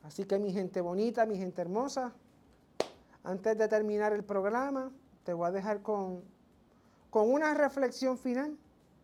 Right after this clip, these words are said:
Así que ya desde el día de hoy, desde ya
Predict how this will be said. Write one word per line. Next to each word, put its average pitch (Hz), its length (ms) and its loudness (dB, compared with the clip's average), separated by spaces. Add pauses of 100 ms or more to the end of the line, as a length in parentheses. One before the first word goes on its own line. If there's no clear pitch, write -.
(320)
Así 190 200 -8
que 196 440 0 (340)
ya 226 160 4
desde 190 280 2
el 175 100 0
día 233 240 8
de 233 120 8
hoy, 165 280 2 (840)
desde 175 400 0
ya 226 300 8